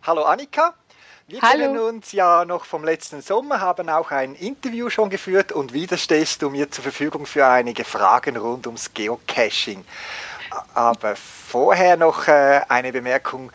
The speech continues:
Speaker 1: Du hast mir mitgeteilt per Mail, du bist heute früher extra ins Geocaching-Büro gekommen, um, äh,
Speaker 2: <laughs>
Speaker 1: mit mir dieses Interview zu führen. Bei mir ist jetzt Abend.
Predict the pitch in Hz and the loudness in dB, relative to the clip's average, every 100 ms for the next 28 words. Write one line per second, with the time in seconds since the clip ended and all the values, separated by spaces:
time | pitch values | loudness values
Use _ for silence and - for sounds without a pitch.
0 | - - - 123 127 - 123 135 - 151 | -20 -20 -8 0 0 0 -8 -8 -4 -2
1 | - 127 135 131 123 123 127 127 127 127 | 2 0 0 -4 -2 0 0 -2 -8 -8
2 | - 123 135 135 - - 127 151 180 185 | -4 -2 -2 -6 -8 -8 -2 -2 2 2
3 | 165 - 156 - - 156 156 135 - 135 | 2 0 -2 -2 0 2 2 -2 -8 0
4 | 143 147 131 123 - 135 131 131 131 135 | 0 0 -2 0 -2 -6 -6 -2 -2 -2
5 | 135 _ - 139 135 131 131 - - - | -6 _ -6 -2 0 -2 -10 -18 -20 -14
6 | 123 220 - 120 117 143 147 151 - 165 | -4 2 2 2 -4 -6 0 0 0 -4
7 | 139 165 185 170 180 - 160 165 175 139 | -2 -6 -6 -4 -4 -6 -6 -2 -2 2
8 | 127 139 156 143 - 117 - 117 151 185 | 0 0 -2 -2 -4 -6 2 4 4 0
9 | 175 | -12